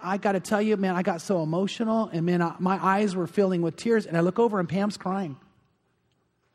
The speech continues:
And I said, "Pam, we gotta do something. I mean, we can do something. We can't just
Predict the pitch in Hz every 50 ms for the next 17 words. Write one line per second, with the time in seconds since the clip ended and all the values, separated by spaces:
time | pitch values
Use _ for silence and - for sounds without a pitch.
0 | _ _ _ _ _ _ _ _ - 190 190 - - 220 160 - 190 208 214 214
1 | 185 208 190 202 208 175 208 226 - - 240 202 165 - 147 120 110 - _ _
2 | _ _ _ _ _ _ _ _ _ _ _ _ _ _ _ _ _ _ _ _
3 | _ _ _ - 214 226 220 208 190 240 233 - - - 226 247 277 277 269 247
4 | 196 - - 185 156 143 - - 135 117 120 - _ _ _ _ _ _ _ _
5 | _ _ _ _ _ _ _ _ _ _ _ _ _ - 190 226 226 - - -
6 | 233 269 277 277 220 180 196 175 - -